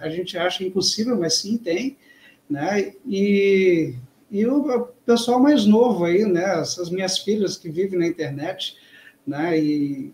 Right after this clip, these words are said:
como alcançá-los? Eu acho que isso aí é um grande desafio da gente que, que nós vamos ter que, que se debruçar diante da,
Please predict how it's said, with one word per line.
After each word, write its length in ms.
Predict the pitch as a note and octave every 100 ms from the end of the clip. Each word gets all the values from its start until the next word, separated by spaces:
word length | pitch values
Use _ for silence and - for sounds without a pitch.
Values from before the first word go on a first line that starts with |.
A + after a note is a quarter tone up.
| _
como 220 | F#3 G#3
alcançá-los? 720 | G3+ G3 F#3 - E3 D3+ C#3+
Eu 120 | D#3+ F3
acho 160 | E3
que 100 | G#3
isso 320 | G3+ G3 -
aí 60 | G3
é 60 | B3
um 80 |
grande 280 | A#3 A#3 G#3+
desafio 560 | F#3+ G3 G3+ G3+ G#3 G3+ - - - -
da 180 | G#3+ A#3+
gente 400 | G3 A3+ - -
que, 500 | B3+ B3 A#3+ A3 - _ _
que 80 | G3+
nós 180 | G3+
vamos 220 | G3+ G#3 -
ter 240 | G3+ G#3
que, 760 | A3 A3 G#3+ G3+ F3+ D#3 C#3+ C3 - _ _ _ _ _
que 80 | -
se 180 | - F3+
debruçar 800 | E3 F3+ F3+ D#3+ - G3 G#3+ G#3+
diante 400 | E3 F3+ F#3+ E3+
da, 440 | D#3 C#3+ B2+ B2